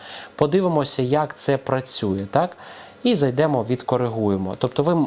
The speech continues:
маєте бачити, як телевізор покращує рівень контрасту за допомогою вимкнення світлодіодів. Ось ви бачите лінію по центру екрану, а,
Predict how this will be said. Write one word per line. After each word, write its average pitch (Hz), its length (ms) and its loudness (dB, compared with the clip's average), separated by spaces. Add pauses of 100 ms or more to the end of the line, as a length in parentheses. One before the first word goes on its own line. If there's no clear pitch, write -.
маєте 139 400 2
бачити, 147 440 0
як 143 220 0
телевізор 127 480 0
покращує 120 640 -2
рівень 120 280 0
контрасту 135 640 0
за 127 140 0
допомогою 143 720 2 (340)
вимкнення 131 600 2
світлодіодів. 120 800 2
Ось 147 200 0
ви 160 80 0
бачите 190 460 2 (320)
лінію 147 400 2
по 139 180 0
центру 131 460 0
екрану, 202 520 2 (340)
а, 127 280 4